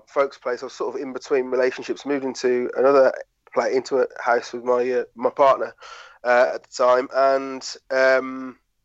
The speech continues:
basically, we didn't have a very good kitchen. Uh, it was like, the oven was nasty, and, you know, it just looked horrendous, and I didn't wanna film in there. So I thought, "Oh, we'll start making some videos on the barbecue outside." So it was a spring, it was about this time of year, I think.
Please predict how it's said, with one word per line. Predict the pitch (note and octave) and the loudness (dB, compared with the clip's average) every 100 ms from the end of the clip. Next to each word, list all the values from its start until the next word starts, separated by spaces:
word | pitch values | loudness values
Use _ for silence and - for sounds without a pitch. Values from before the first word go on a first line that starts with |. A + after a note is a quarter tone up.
| - - _ _ - | -20 -20 _ _ -2
basically, | D3 - B2+ | -2 -2 -8
we | C3+ | -8
didn't | C3+ B2+ | -4 0
have | C3+ | 0
a | B2+ | 0
very | D3 C3+ | 0 0
good | C3 - | -4 -8
kitchen. | F3 - F3 _ - - - - | -4 -2 -4 _ -20 -20 -20 -4
Uh, | B2+ B2+ B2+ B2 | 4 6 6 2
it | |
was | B2+ - | -4 -6
like, | A2 G#2 _ _ - | -8 -8 _ _ -20
the | A#2+ | -6
oven | C3+ B2 A#2+ | -4 -4 -10
was | A2+ - - _ _ _ _ - | -12 -14 -20 _ _ _ _ -8
nasty, | C3 A#2 - - A#2+ A#2+ | -4 -4 -4 -6 -6 -6
and, | A2+ A#2+ - - | -10 -14 -20 -8
you | B2 | -6
know, | A2+ | -6
it | G#2+ B2 | -4 0
just | C3 - | 2 4
looked | - C#3 | 2 4
horrendous, | C3 C#3 B2 C3+ | 4 4 2 0
and | |
I | C#3 | 0
didn't | C#3+ | 2
wanna | C3+ | 0
film | - D3 C3+ | 0 0 0
in | B2 | -4
there. | A2 A2 - | -10 -14 -6
So | - B2 A#2+ | 0 0 0
I | |
thought, | - C#3+ | -2 0
"Oh, | G3 C#3 | 2 0
we'll | C3 | -2
start | - D#3+ D#3+ | -2 -2 -2
making | B2+ - B2+ | -10 -12 -18
some | - B2+ B2 A#2 | -16 -14 -14 -14
videos | C3 B2 A#2+ | -10 -8 -8
on | |
the | A#2 | -2
barbecue | D#3 E3+ - A2+ | 2 2 0 -8
outside." | G#2+ - C#3 A#2 | -6 0 0 0
So | F#2 | -8
it | |
was | A2 | -16
a | |
spring, | - - B2+ A#2+ | -10 -2 -2 -2
it | |
was | C#3+ | 0
about | E3+ B2 | 0 0
this | B2+ | -2
time | C3 A#2 | -4 -4
of | |
year, | C3 D3 | -4 -4
I | - | -4
think. | G#2+ G#2 | -12 -18